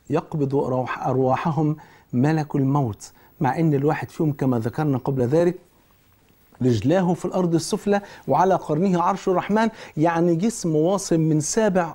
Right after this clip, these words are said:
أرض لحد بعد سابع سماء. الله أكبر،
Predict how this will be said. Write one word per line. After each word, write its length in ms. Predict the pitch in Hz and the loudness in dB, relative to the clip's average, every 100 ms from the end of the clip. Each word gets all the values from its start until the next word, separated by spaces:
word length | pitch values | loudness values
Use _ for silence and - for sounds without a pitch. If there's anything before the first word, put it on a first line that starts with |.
| - | -2
أرض 300 | 240 214 175 | 0 0 0
لحد 540 | 175 - 240 180 156 | -2 -2 -4 -2 2
بعد 400 | 196 247 233 185 | 2 2 0 0
سابع 400 | 170 - 190 151 | -2 2 0 0
سماء. 420 | 131 135 127 120 - _ _ _ _ _ _ - | -2 -2 0 -2 -6 _ _ _ _ _ _ -6
الله 400 | 135 135 135 113 | -2 0 -2 -4
أكبر، 380 | - - 117 113 | -10 -10 -10 -12